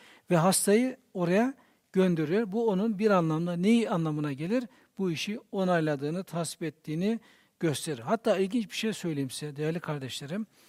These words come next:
Sahabeden Esad bin Zurare adlı bir sahabe var. Esad bin Zurare.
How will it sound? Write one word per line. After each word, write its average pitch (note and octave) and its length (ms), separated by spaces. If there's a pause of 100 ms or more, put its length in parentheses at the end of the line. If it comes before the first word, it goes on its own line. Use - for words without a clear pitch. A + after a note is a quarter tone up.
(320)
Sahabeden G#3 560
Esad G3 420
bin G3+ 100
Zurare F3+ 580
adlı E3+ 360
bir E3 240 (460)
sahabe E3+ 480
var. E3 200
Esad E3+ 340
bin E3+ 140
Zurare. D#3 520